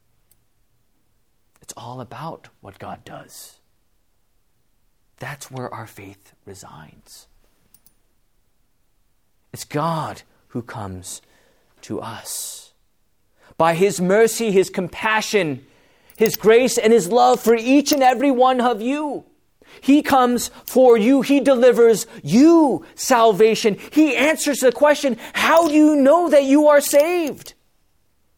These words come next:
Because he is the only one who can answer that question for you with sure confidence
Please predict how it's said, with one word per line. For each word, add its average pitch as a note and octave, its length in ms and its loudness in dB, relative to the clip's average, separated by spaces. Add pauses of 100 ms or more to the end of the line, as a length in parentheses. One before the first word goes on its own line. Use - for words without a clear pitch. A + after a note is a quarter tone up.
(1080)
Because C4 260 0
he C#4 120 2
is C4 100 -2
the C4+ 120 2
only F#4 280 0
one A3 400 0 (160)
who A#3+ 140 -2
can B3 160 -2
answer A3+ 320 -2
that G#3 260 0
question F#3+ 560 -4 (160)
for F#3 240 2
you F3+ 420 -2 (140)
with E3 160 2
sure D3+ 440 0 (180)
confidence C#3+ 640 -6